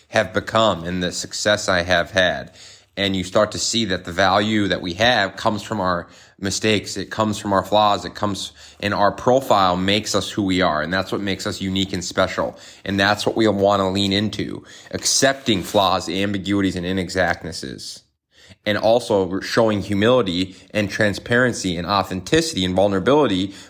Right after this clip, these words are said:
by sharing those and sharing them vulnerably at scale, doing so on a podcast, doing so on the internet, et cetera.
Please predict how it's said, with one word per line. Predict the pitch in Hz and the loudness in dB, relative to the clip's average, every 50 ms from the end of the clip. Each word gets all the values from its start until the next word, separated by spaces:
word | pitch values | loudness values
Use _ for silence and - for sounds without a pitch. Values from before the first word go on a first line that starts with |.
| _ _ | _ _
by | - 107 104 104 98 | 0 2 2 2 0
sharing | - - - - 131 120 120 120 110 101 92 | -4 -6 -4 -2 0 0 0 0 0 -2 -4
those | 78 65 53 50 - - - - - - _ _ _ _ _ - | -6 -6 -8 -10 -12 -14 -16 -16 -18 -20 _ _ _ _ _ -4
and | - 117 110 107 | -2 0 0 0
sharing | - - - 120 120 123 127 120 | -2 0 2 2 4 4 2 2
them | 107 98 90 92 92 - - _ _ _ | 0 0 0 -2 -4 -8 -14 _ _ _
vulnerably | - 101 98 104 104 113 120 117 104 87 98 98 87 | -6 0 2 4 4 4 2 0 0 0 0 2 2
at | 90 - - | 0 0 -2
scale, | - - - - 110 110 104 92 78 60 71 | -2 -4 -2 0 0 2 2 2 0 -2 -4
doing | 87 90 110 110 110 110 | -2 0 2 2 2 2
so | 110 - 110 | 0 2 2
on | 98 98 | 2 2
a | 98 92 | 0 0
podcast, | - 107 107 104 98 - 104 95 90 - - | 2 2 0 0 2 2 2 0 0 0 -2
doing | 104 107 104 104 101 | -4 -2 -2 -2 -4
so | - - 110 104 101 | -2 0 2 2 4
on | 98 101 98 | 2 0 0
the | 95 - | -2 -2
internet, | - 98 98 95 90 85 - - | -2 -2 -2 -2 -2 -4 -4 -6
et | - - | -8 -8
cetera. | - - - 104 90 78 | -4 0 0 0 0 0